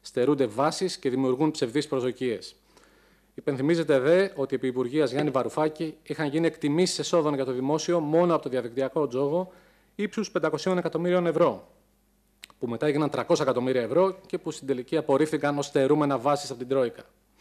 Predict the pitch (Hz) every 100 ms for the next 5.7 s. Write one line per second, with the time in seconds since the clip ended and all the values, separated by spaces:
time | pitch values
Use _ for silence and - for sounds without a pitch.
0 | - _ _ - 117 160 143 165 165 139
1 | 135 117 117 110 107 131 131 143 143 123
2 | 139 135 131 135 135 135 139 135 123 143
3 | 143 135 135 143 139 123 117 147 123 127
4 | 151 156 - - _ - 120 143 139 -
5 | 135 143 135 - 120 104